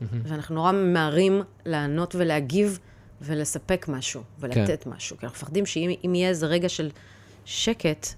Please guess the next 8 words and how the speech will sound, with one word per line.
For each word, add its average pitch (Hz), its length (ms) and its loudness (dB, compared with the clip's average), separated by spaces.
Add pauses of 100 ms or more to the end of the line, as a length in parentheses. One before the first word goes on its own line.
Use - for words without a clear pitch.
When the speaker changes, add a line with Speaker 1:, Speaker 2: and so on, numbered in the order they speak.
(180)
Speaker 2:
ומה 160 280 2
קורה 226 280 2
כשאנחנו 156 320 -6
נותנים 147 240 -4
רגע 135 200 -2
של 147 120 -8
שקט? 147 440 -4 (800)
אנחנו, 160 400 -2